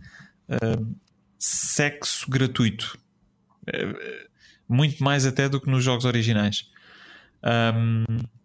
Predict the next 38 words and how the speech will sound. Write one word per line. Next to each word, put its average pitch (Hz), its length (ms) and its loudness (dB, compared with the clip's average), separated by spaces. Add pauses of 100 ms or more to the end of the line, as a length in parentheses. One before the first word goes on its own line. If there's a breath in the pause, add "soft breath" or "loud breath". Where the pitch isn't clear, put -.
(280)
e 151 140 0
pro-, 160 160 0
e 147 180 0
as 147 120 0
mecânicas 123 360 0
eram 104 160 0
más, - 200 -8
pronto, 104 240 -6
esquece. - 440 -4
Não, 117 320 0
não, 120 220 0
não, 147 160 2
não, 156 180 2
não 151 200 0
vamos, 143 320 -2
não 131 100 0
vamos 123 180 -2
falar 113 220 0
nisso 120 140 0
porque - 140 -6
sabemos 117 280 0
que - 80 -4
eles 113 80 -2
são 107 100 0
maus. 104 180 -2 (380 loud breath)
Estes 170 260 2
dois 175 240 2
últimos, 107 420 0
eu 131 120 2
gostei, 147 380 0
gostei 135 260 -2
imenso 131 300 0
do, 117 300 2
do 110 160 0
primeiro, 107 340 0
portanto, 104 300 -4
o - 360 -4
Wet 110 140 0